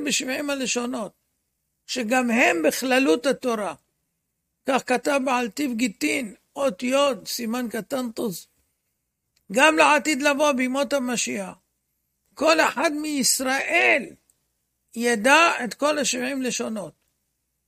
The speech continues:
כיצד? באותה דרך בה ידעו הסנהדרין,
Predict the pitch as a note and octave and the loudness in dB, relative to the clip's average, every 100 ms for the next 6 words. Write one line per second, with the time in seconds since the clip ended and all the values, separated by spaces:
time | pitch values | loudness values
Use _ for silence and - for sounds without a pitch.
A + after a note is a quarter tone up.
0 | _ _ _ - B3+ - B3 C4 D4+ F4+ | _ _ _ -4 -2 2 4 4 2 -2
1 | C#4 _ _ _ _ - G3+ G#3+ C#4 C#4+ | -12 _ _ _ _ -8 -6 -2 0 2
2 | D#4+ C#4+ A3+ B3 B3+ B3+ B3+ A#3 C#4 B3+ | 2 0 0 -2 -2 -2 -2 -2 -2 -4
3 | A#3 F3+ D3 | -4 -6 -8